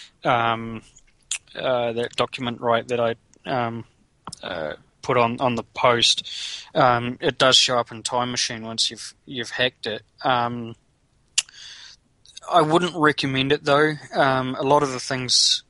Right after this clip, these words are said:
um, that was said was basically, you know, it, it can do it, but Apple's probably, um,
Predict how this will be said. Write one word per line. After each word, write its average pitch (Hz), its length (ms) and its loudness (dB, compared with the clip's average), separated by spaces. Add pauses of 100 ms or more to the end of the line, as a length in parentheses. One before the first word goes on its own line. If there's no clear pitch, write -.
(320)
um, 120 720 -4 (320)
that 127 240 2
was 120 160 2
said 123 380 2
was 117 160 -4
basically, 123 600 0
you 113 360 -8
know, 117 220 -2
it, 113 80 -8 (920)
it - 100 0
can 139 240 -2
do 135 260 4
it, 139 120 -4
but 131 200 0
Apple's 127 420 -2
probably, 117 640 -4
um, 117 480 -2